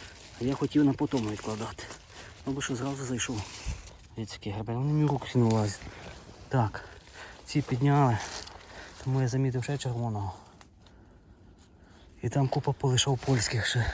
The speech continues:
Треба йти зараз збирати. От така та історія. Це вже як попадаєш, то попадаєш.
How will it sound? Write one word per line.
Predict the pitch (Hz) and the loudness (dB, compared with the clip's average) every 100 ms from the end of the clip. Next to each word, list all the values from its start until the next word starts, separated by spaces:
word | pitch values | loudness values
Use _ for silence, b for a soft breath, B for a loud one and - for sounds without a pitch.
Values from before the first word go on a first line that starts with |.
| - | -4
Треба | - 120 | -2 -2
йти | 113 117 | 2 2
зараз | 117 113 | 2 2
збирати. | 123 117 113 123 113 B B B B B B B B B B - - | 2 2 2 0 -4 B B B B B B B B B B -12 -6
От | 151 - | -6 -4
така | 123 - 127 | -6 -2 -4
та | - | -2
історія. | 123 - 139 127 123 - B B B B B B B B B B B B - - | -4 -2 -2 0 0 -2 B B B B B B B B B B B B -16 -10
Це | - | -4
вже | 120 123 | -2 -2
як | 110 | -2
попадаєш, | - 123 131 165 190 151 | -4 -2 0 2 2 2
то | 165 | 0
попадаєш. | 151 147 143 117 104 - | -2 0 0 0 -2 -4